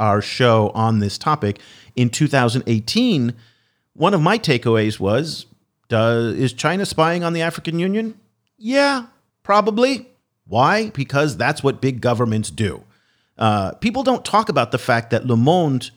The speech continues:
two years prior to the Chinese report on African Union spying, issued a report that the British were spying across Africa and tapped phones of the African heads of state and business leaders.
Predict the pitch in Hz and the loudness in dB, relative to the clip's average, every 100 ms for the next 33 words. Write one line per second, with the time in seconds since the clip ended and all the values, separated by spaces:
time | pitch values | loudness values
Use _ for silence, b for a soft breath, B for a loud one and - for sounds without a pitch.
0 | _ - 226 240 190 156 - - 190 208 | _ -6 -4 -2 -2 -2 -6 -2 0 2
1 | 135 107 104 b b b b _ _ - | 2 0 -2 b b b b _ _ -14
2 | - 151 143 127 123 117 113 107 - _ | -2 0 0 0 0 0 -2 -4 -12 _
3 | - 151 143 151 151 135 127 117 135 123 | -2 0 2 2 0 0 -4 -2 2 2
4 | 120 110 107 110 107 - 120 123 110 110 | 2 0 0 0 -4 -4 -2 -2 0 0
5 | 269 208 127 - 110 107 110 b b - | 2 0 0 0 0 0 -4 b b -2
6 | 151 165 139 123 143 135 - 123 117 120 | 0 2 0 0 0 0 2 0 0 -4
7 | 113 226 240 110 - - 127 - 117 107 | 0 2 0 -2 -8 -6 -6 -2 0 0
8 | 104 104 101 - - 175 175 170 220 247 | 0 -2 -4 -12 -4 2 2 2 0 0
9 | 123 95 92 B B B B 120 131 - | -2 -2 -4 B B B B -2 0 2
10 | 147 - - - 143 139 131 113 120 131 | 0 0 -4 0 2 2 0 -2 0 -2
11 | 139 123 113 107 98 - - 156 156 110 | -2 -2 -2 -2 -4 -6 0 0 2 0
12 | 120 143 131 - 131 120 120 - | 0 0 0 -2 -2 0 -2 -4